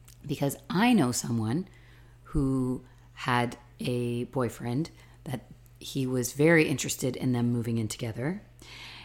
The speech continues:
And the idea was that it wasn't so that she would know where he was all the time. It was so he would know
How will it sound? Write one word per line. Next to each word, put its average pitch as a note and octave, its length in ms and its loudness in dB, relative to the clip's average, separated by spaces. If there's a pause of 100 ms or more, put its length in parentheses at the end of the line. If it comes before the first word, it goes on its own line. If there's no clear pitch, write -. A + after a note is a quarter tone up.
(120)
And D3 120 4
the C3+ 120 6
idea C#3 360 6
was B2+ 200 0
that B2 300 2
it - 120 2
wasn't G3+ 380 2
so E3 120 -2
that C#3 180 -4
she C4 200 0
would E3 160 2
know B2+ 140 2
where A#2+ 140 -4
he F3 180 -4
was D3 240 0
all A#2+ 120 0
the B2 60 -4
time. A#2 380 -4 (360)
It D#3+ 100 -2
was D3 200 0
so - 260 -2
he - 400 0
would E3 260 2
know A#2 340 0